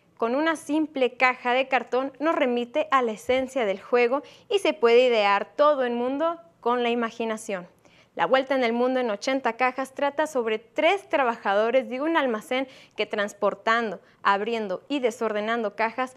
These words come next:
juegan a viajar por alguno de los países que pisaron Willy Fogg y sus compañeros en la novela de Julio Verne. Va a estar este sábado nueve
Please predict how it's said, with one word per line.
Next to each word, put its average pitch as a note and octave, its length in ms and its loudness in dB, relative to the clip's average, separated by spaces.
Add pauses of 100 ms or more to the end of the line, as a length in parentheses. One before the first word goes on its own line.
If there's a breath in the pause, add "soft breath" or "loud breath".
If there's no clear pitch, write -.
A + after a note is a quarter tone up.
(140)
juegan G#4 420 2
a F#4 60 4
viajar D4+ 480 2
por D4 80 2
alguno C4 400 0
de D4+ 120 2
los B3 200 -4
países B3+ 520 -2
que F#4+ 140 -4
pisaron B3+ 680 -2
Willy C#4+ 320 -2
Fogg - 480 0
y F#4 60 -2
sus F4 200 -4
compañeros A3+ 640 -2
en C4 140 0
la A#3 80 0
novela G#3 400 -2
de G3+ 100 -4
Julio B3 400 0
Verne. B3+ 400 -2 (600 soft breath)
Va B3+ 100 8
a F4+ 60 2
estar D#4+ 420 0
este F#4+ 260 -2
sábado D4+ 640 4
nueve D#4+ 400 2